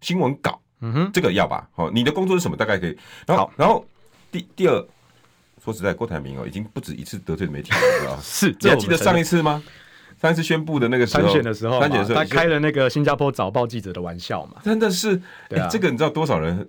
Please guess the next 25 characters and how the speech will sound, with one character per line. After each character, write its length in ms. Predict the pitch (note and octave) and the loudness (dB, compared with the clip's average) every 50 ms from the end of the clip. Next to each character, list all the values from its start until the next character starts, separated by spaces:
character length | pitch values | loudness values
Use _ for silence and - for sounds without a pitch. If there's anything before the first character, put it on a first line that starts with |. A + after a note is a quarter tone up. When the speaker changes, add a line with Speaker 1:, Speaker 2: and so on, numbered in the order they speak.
| - - | -10 -6
Speaker 1:
媒 140 | - G#2 A2 | -4 -2 -2
体 140 | A2+ A2 E2 | -2 -4 -6
是 120 | - A2 F#2+ | -4 -4 -6
很 220 | D#2+ D#2 C#2 C2 - | -6 -6 -10 -12 -10
不 160 | - - F2+ | -8 -8 -6
太， 340 | - A#2 - A2 F2+ E2 - | -4 -2 0 0 0 0 -2
不 140 | - - F#2+ | -6 -4 -2
太 140 | G#2+ G#2 | -2 -2
开 220 | F2 - F2+ D#2 D#2+ | -2 -2 -2 -4 -4
心 180 | - - D2 | -6 -8 -12
的。 60 | C#2+ - | -12 -8
Speaker 2:
是 100 | - E2 | -6 -2
啊。 60 | D2+ | 2
Speaker 1:
再 120 | - A#3+ | 2 4
往 200 | F3 A2+ F2 F2 F2 | 4 2 0 -2 -2
前， 360 | - - - E2+ F2+ G#2 A2 | -4 0 0 0 0 0 -2
上 220 | - F#3 E3+ D3+ | -4 -4 -4 -4
一 60 | D3 | -4
次 220 | D3 - - D#3+ C#3 | -8 -8 -8 -6 -4
我 140 | G2+ F#2 F#2 | -4 -4 -4
记 140 | - C#3+ | -6 -6
得 120 | A#2+ G#2 G2 | -6 -4 -4
好 120 | F2 E2+ | -4 -4
像 140 | G2+ A#2+ A2+ | -4 -6 -8
是， 360 | A2 A#2 A#2+ A2 G2+ G2 F#2 | -8 -10 -10 -10 -10 -10 -12